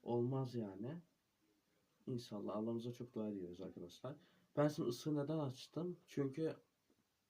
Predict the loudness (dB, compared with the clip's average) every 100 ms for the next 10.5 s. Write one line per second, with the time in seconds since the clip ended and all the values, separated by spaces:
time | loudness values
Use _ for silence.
0 | _ _ _ _ _ _ _ _ _ _
1 | -16 0 2 2 0 0 0 0 -2 -2
2 | -2 -2 -2 2 4 4 2 0 -6 -4
3 | -4 -2 -4 -4 -10 -10 _ _ _ _
4 | _ _ _ -6 -2 -2 -2 -6 -6 -8
5 | -8 -6 -6 -6 -6 -4 -4 -6 -8 _
6 | _ _ _ _ -8 -8 -4 -4 -4 -6
7 | _ _ _ -20 -20 -20 -20 -20 _ _
8 | _ _ _ 4 10 12 10 8 8 6
9 | 2 2 4 4 6 4 6 8 8 8
10 | 6 4 4 2 -2